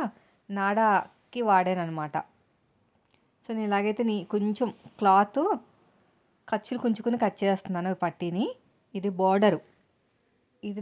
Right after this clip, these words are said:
నేను నడుం దగ్గర థ్రెడ్స్ పెట్టుకుంటాం కదా, నాట్స్, వాటికి వాడతాననమాట. ఫోర్ ఫోల్డింగ్ చేశానండి ఇలాగా. కింద బాటమ్ పార్ట్ కట్ చేస్తున్నాను. ఇరవై నాలుగు ఇంచులు తీసుకున్నాను. ఎందుకంటే మనకి లైనింగ్ కన్నా ఒరిజినల్ క్లాత్ ఎక్కువ ఉండాలి, ఫోల్డింగ్ ఎక్కువ చేస్తామన్నమాట.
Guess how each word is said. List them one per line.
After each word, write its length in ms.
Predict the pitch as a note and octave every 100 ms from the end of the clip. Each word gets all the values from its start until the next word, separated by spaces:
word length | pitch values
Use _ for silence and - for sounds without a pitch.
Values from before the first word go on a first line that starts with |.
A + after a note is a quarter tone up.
| G#3+
నేను 160 | G#3+ F4+ E4
నడుం 200 | G3 G3+ G#3+
దగ్గర 220 | G3+ A3+ E4+ A#3+ _ _ _ _ _ _ _ _
థ్రెడ్స్ 240 | A#3 G#3 -
పెట్టుకుంటాం 460 | A#3+ A#3 A3 G3+ F3+
కదా, 160 | F3 B3 C4
నాట్స్, 320 | F3+ F3 - D#3 - F#3+
వాటికి 280 | F#3 G3 F#3+
వాడతాననమాట. 680 | E3+ F3 F#3 E3+ D#3+ D#3 D#3 B3 -
ఫోర్ 260 | - A3+ A3
ఫోల్డింగ్ 340 | A3+ G#3+ B3+ B3+
చేశానండి 520 | G#3+ - G3+ F#3 E3+
ఇలాగా. 280 | E3+ E3 G#3+ A4+ - - _ -
కింద 160 | A#3+ A#3 G3+
బాటమ్ 320 | G3 G3 A#3+
పార్ట్ 160 | A#3 A3
కట్ 140 | F#3 -
చేస్తున్నాను. 360 | F3+ - E3+ D#3 F#3+
ఇరవై 200 | F#3+ F#3+ F#3+
నాలుగు 180 | F3+ F3
ఇంచులు 220 | E3+ G#3+ F#3+
తీసుకున్నాను. 500 | - F3+ D#3 E3 D#4 A4+ - G3+
ఎందుకంటే 440 | F#3+ G3 G#3 G3+ G#3
మనకి 300 | G3 F#3+ D4+ F#4 B3 - - _
లైనింగ్ 480 | G3 G3 G3+ B3 A#3+
కన్నా 280 | A3 G#3 B3+ D#4
ఒరిజినల్ 300 | G#3 F#3 G#3+ G#3+
క్లాత్ 220 | G#3 F#3+
ఎక్కువ 240 | - F#3+ F#3
ఉండాలి, 240 | F3 D#3+ -
ఫోల్డింగ్ 360 | F#3 G3 G#3 F3+
ఎక్కువ 180 | - F#3+
చేస్తామన్నమాట. 680 | E3+ - D#3 D#3 D3+ C#3